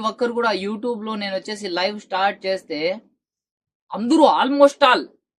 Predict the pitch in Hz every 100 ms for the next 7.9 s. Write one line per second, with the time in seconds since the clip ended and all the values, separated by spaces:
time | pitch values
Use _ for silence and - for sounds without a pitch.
0 | _ _ 151 185 226 247 226 233 208 -
1 | 247 220 220 196 175 185 220 175 202 233
2 | 220 202 220 208 202 226 220 226 208 -
3 | 190 185 165 151 131 120 120 180 208 185
4 | 202 180 185 220 220 190 185 190 214 180
5 | 202 240 _ _ _ _ - 175 220 226
6 | 247 240 226 208 185 180 175 175 165 208
7 | 214 190 185 202 190 185 175 175 175